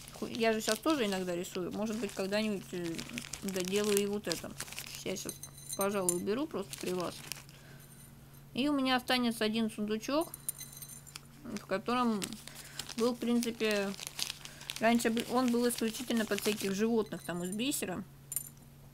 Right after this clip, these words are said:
Но щас уже животных, конечно, меньше, потому что сестёр,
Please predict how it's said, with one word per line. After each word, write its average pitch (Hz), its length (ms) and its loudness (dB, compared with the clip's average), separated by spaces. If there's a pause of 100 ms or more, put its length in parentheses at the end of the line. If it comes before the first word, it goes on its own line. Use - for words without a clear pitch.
(760)
Но 214 440 2 (560)
щас 233 220 4
уже 226 180 2
животных, 220 420 4
конечно, 208 420 2
меньше, 302 460 4 (920)
потому 226 360 4
что 220 160 0
сестёр, 247 540 2